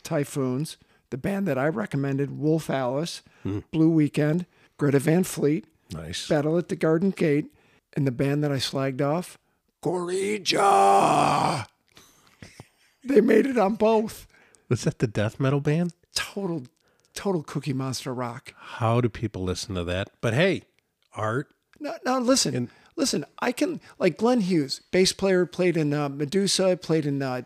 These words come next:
Speaker 1: uh, Deep Purple with, uh, Coverdale, uh, did a bunch of albums with, uh, Joe Bonamassa. It's heavy, heavy stuff. Great albums. I can't sit there all the way through it. I can go through three or four songs,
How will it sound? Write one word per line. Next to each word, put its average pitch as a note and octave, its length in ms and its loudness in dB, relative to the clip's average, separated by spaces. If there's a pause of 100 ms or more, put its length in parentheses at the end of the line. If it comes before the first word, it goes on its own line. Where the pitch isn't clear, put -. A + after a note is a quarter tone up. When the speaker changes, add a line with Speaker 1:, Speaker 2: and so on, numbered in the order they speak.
(100)
Speaker 1:
uh, C3 160 -6
Deep D3 300 -2
Purple E3 340 0
with, D#3 260 -4
uh, B2+ 300 -4
Coverdale, F3 720 0 (540)
uh, C#3+ 240 -4 (180)
did F3+ 140 2
a E3+ 40 -2
bunch E3 240 -4
of D#3 60 -2
albums D#3 340 -2
with, D#3 240 -4
uh, C3+ 220 -4
Joe D#3 240 -2
Bonamassa. D#3+ 880 -2 (500)
It's - 280 -4
heavy, A3 280 -4
heavy F#3 300 -4
stuff. G3 440 -4 (520)
Great G#3+ 260 2
albums. G3 460 2 (320)
I G3 100 -2
can't G#3+ 300 -2
sit F#3 180 0
there F3+ 140 0
all F3 100 2
the E3+ 80 -2
way E3+ 160 2
through B3 300 -6
it. - 120 -8 (320)
I E3+ 100 -2
can G#3 120 -6
go G#3 100 2
through F#3+ 200 -6
three F3+ 240 0
or F3 40 0
four E3+ 220 -4
songs, C#3+ 560 -6